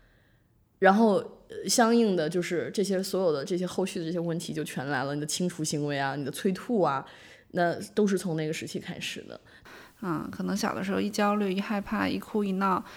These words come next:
Speaker 2: 他其实可能表达的是其他的需要，但是家人就是统一用吃东西的方式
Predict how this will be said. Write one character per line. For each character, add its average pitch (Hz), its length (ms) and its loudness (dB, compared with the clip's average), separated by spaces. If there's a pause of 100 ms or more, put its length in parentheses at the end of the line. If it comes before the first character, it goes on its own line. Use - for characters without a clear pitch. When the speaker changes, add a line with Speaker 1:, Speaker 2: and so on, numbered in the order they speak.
(120)
Speaker 2:
他 - 140 -6
其 226 120 -2
实 208 120 -2
可 220 120 -2
能 190 140 -2
表 202 160 2
达 113 140 0
的 185 80 2
是 208 100 -2
其 - 180 -2
他 233 220 2
的 240 100 2
需 208 260 -2
要， 185 220 2 (240)
但 233 140 -2
是 226 80 2
家 226 220 4
人 196 360 0 (280)
就 302 160 0
是 262 80 0
统 - 260 -4
一 - 140 -2
用 185 360 -2 (460)
吃 - 240 -4
东 214 180 0
西 233 80 -4
的 202 120 -6
方 - 240 -6
式 - 180 -8